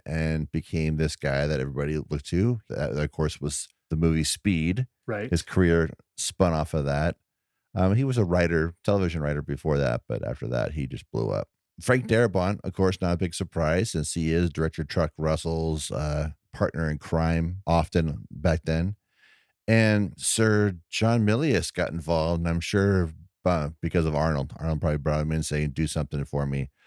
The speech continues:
Speaker 2: Give me a
Speaker 1: And
Speaker 2: Conan speech, man.
Speaker 1: <laughs>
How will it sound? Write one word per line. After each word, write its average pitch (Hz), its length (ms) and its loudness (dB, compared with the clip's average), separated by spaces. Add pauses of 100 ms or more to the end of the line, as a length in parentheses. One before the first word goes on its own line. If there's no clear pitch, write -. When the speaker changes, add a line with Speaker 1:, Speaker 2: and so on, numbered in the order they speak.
(440)
Speaker 2:
Give 135 120 8
me - 80 8
a - 40 8
Speaker 1:
And - 80 2
Speaker 2:
Conan 147 440 4
speech, - 360 2
man. 127 300 4 (200)
Speaker 1:
<laughs> - 1500 -8